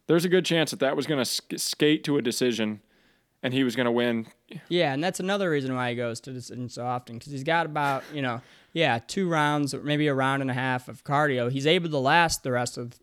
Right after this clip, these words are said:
Speaker 2: the, you know, the final round, but he's, you know, he's not gonna be putting anybody out once he kinda starts to fade. So,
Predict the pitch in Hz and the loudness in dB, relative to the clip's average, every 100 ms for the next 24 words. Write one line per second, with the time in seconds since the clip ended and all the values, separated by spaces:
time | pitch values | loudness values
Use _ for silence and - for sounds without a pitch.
0 | - 151 123 120 113 120 120 127 117 113 | -10 -4 -2 -2 -4 -6 -4 -2 -2 -2
1 | 117 113 113 120 135 131 117 - _ _ | -2 -2 -4 -2 0 2 0 -6 _ _
2 | _ 135 135 123 120 - 139 127 117 120 | _ -2 0 -2 -4 -6 -2 0 0 0
3 | 131 127 120 - _ _ _ 139 135 127 | 2 2 2 -4 _ _ _ -4 -2 -2
4 | 139 123 120 120 117 117 117 113 117 113 | -4 -2 -4 -4 -4 -2 0 0 -2 -6
5 | 117 123 117 - 120 - - 131 120 107 | -8 -8 -6 -6 -6 -6 -8 -4 -2 -2
6 | 110 - 120 | -4 -6 -6